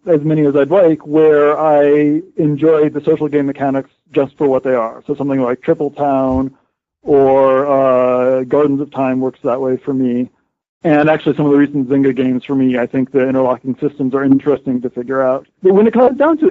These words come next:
intrinsic motivators, though, to me, there is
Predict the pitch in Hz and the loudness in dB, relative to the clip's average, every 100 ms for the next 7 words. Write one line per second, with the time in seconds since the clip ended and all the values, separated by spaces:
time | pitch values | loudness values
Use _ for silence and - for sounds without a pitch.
0 | - 240 320 220 156 151 147 143 143 139 | 0 -2 0 -2 -2 -2 0 2 2 2
1 | 139 131 120 139 135 139 160 _ _ _ | 2 -2 0 2 4 2 -2 _ _ _
2 | _ _ _ 190 165 156 170 220 240 208 | _ _ _ -2 -2 -2 0 0 2 0
3 | 190 165 165 - _ _ - 143 175 180 | 0 2 0 -2 _ _ -10 0 2 2
4 | 196 226 240 208 | 2 2 2 -2